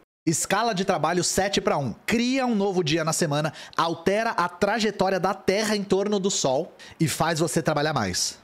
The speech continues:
Bom, enfim, foda-se isso aqui tudo. Tá falando da lei aqui, mas enfim, gente, precariedade do trabalho. Eu só queria trazer a nova tendência de mercado aqui, o polywork, também conhecido como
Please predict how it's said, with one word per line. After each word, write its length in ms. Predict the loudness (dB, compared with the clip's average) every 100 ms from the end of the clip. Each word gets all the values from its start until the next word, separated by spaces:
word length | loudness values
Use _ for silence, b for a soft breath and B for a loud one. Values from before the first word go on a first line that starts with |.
| _ _ -2
Bom, 160 | -2
enfim, 280 | 0 -2 -4
foda-se 480 | -2 -2 -2 -4 -4
isso 120 | -6
aqui 140 | -8
tudo. 340 | -8 -4 -4 -6 -14 _ -6
Tá 80 | -2
falando 240 | 0 0
da 80 | 0
lei 260 | 2 0 0
aqui, 200 | 0 0
mas 200 | 0 0
enfim, 300 | -2 0 0
gente, 240 | 0 0
precariedade 520 | 0 0 0 0 0 -2
do 80 |
trabalho. 380 | -2 -2 -2 -4 b -4
Eu 60 |
só 140 | -2 0
queria 180 | 0 0
trazer 320 | 0 0 0
a 60 |
nova 180 | 0 -2
tendência 320 | -2 -4 -2
de 80 | -2
mercado 320 | -2 0 -2
aqui, 140 | 0 0
o 40 |
polywork, 600 | 0 0 2 0 -4 -8 B B -4
também 240 | -2 0
conhecido 380 | 0 -2 0 0
como 320 | 0 0 -2